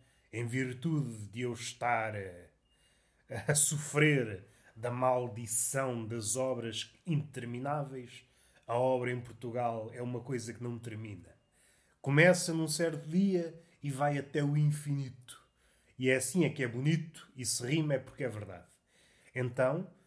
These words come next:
como vou evitar aventurar-me para raciocínios mais complexos, entrelaçar temas dentro de temas, como eu faço a miudade das vezes, vou optar por tratar apenas um tema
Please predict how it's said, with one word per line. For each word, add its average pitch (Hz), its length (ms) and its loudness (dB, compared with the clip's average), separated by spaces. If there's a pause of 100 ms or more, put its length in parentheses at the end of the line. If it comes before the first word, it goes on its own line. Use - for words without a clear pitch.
(340)
como 147 260 6
vou 147 240 4
evitar 143 840 -2
aventurar-me 113 1000 -2 (380)
para 117 160 -2
raciocínios 120 800 -2
mais 104 260 -4
complexos, 127 960 -4 (240)
entrelaçar 107 800 -6
temas 120 400 -2
dentro 104 320 -10
de - 160 -20
temas, 113 560 -4 (380)
como 110 160 -4
eu 113 80 -6
faço - 680 -4 (300)
a 214 80 6
miudade 117 540 4
das 120 80 -2
vezes, 143 600 -4 (460)
vou 165 300 2
optar 208 640 -6
por 208 160 -8
tratar 202 320 -6
apenas 196 560 2
um 196 100 -2
tema 185 520 -2